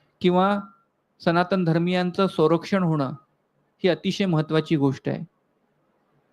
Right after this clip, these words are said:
आणि त्यासाठी कुठेतरी सामूहिक संकल्प होण्याची आवश्यकता आहे.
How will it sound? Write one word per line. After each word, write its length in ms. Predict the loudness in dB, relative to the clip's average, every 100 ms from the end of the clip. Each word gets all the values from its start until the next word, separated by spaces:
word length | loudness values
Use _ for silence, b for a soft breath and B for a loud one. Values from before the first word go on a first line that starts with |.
| _ _ _ _ _ _ _ _
आणि 160 | 0 0
त्यासाठी 500 | 2 2 4 2 4
कुठेतरी 400 | 2 2 2 2
सामूहिक 420 | 2 2 4 4
संकल्प 380 | 2 0 0 0
होण्याची 560 | 4 4 2 -2 -4 -2
आवश्यकता 560 | 0 0 -2 -4 0
आहे. 240 | 0 0